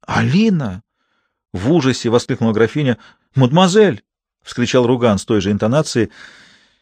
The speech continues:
Теперь ему стало ясно, что людям, которых задерживают подобным образом, должна угрожать какая-то опасность, неопределенная, но от этого еще более ужасная. Он ломал голову, ища выход из положения.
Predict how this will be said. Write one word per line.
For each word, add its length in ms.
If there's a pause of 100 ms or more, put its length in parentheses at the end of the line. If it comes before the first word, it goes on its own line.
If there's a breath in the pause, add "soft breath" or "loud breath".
(180)
Теперь 280
ему 180
стало 240
ясно, 400
что 160
людям, 260
которых 400 (180)
задерживают 760
подобным 420
образом, 460 (580)
должна 460
угрожать 420
какая-то 480
опасность, 640
неопределенная, 1120
но 160
от 100
этого 180
еще 220
более 220
ужасная. 520 (840 soft breath)
Он 200
ломал 420
голову, 500
ища 400
выход 340
из 120
положения. 600